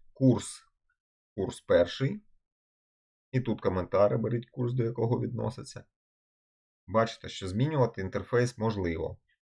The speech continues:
А, і в принципі, в принципі, майже все. Тобто, е, задача, яка ось у вас тут, е, виставлена, вона вже буде вирішена. І ви таким чином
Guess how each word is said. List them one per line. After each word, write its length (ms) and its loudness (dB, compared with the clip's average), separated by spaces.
А, 420 4
і 80 2
в 100 -4
принципі, 520 -2
в 100 -4
принципі, 880 6
майже 340 6
все. 320 2
Тобто, 520 6
е, 320 4
задача, 580 6
яка 480 6
ось 460 2
у 220 4
вас 340 6
тут, 340 -12
е, 420 2
виставлена, 800 2
вона 300 6
вже 180 4
буде 500 4
вирішена. 640 -2
І 60 0
ви 140 0
таким 300 0
чином 500 4